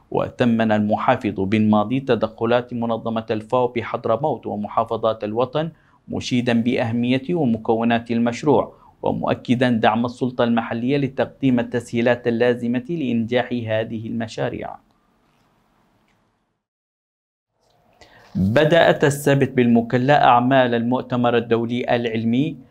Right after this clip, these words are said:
وتحت عنوان التكنولوجيا الذكية وأنظمة وخدمات إنترنت كل شيء،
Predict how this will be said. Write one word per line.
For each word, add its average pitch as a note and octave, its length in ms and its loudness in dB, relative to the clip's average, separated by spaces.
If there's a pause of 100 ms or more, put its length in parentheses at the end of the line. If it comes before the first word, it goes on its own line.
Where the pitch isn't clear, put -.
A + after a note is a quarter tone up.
(220)
وتحت - 480 -2
عنوان B2 460 0
التكنولوجيا B2 760 0
الذكية A#2+ 460 -2
وأنظمة B2 560 0
وخدمات A#2+ 680 -2
إنترنت A#2+ 680 -2
كل B2 280 0
شيء، A2+ 340 -2